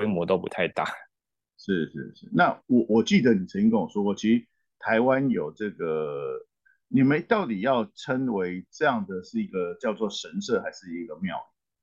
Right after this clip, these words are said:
Speaker 2: 如果有放，放这个你们的神明的这样的地方。
Speaker 1: 我们会叫做神社。
Speaker 2: 神社哈，那你有跟我讲过台湾其实有神道教的神社，对不对？大概会分布在哪些地方？
Speaker 1: 嗯，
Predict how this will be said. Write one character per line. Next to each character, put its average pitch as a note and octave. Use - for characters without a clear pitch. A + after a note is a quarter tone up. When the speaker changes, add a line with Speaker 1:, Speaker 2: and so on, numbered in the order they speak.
Speaker 2:
如 C3
果 A2+
有 F#2
放， F#2+
放 F#2
这 F2+
个 E2+
你 D#2+
们 D#2+
的 E2+
神 E2
明 D#2+
的 C#2+
这 D#2+
样 C#2+
的 -
地 -
方。 -
Speaker 1:
我 F#2+
们 F#2
会 A#2
叫 A2+
做 G#2+
神 F2
社。 F2
Speaker 2:
神 D2
社 E2
哈， D2
那 F3+
你 B2+
有 A2+
跟 B2+
我 B2
讲 G2
过 G#2+
台 G2
湾 A2+
其 -
实 E2+
有 D2+
神 F2
道 G2+
教 E2+
的 C2+
神 C#2+
社， -
对 D#2
不 -
对？ -
大 A2+
概 G#2+
会 G2+
分 F#2
布 F2+
在 E2
哪 C#2
些 B1
地 -
方？ -
Speaker 1:
嗯， F#2